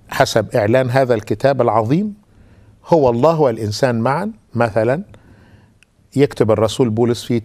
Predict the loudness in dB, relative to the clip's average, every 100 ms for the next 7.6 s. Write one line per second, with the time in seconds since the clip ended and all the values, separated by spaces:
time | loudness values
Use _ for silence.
0 | -8 _ -4 -2 0 2 2 -2 -6 -4
1 | -2 0 0 0 -2 -4 -6 -6 -2 -2
2 | -4 -10 -12 -16 -16 -16 -20 -20 -20 -20
3 | -20 -20 -20 _ -2 2 4 2 0 0
4 | 0 0 0 2 4 4 0 -6 _ _
5 | _ _ _ -12 0 2 2 0 0 -2
6 | 0 -2 -2 -10 _ _ _ _ _ _
7 | 0 2 2 2 2 -2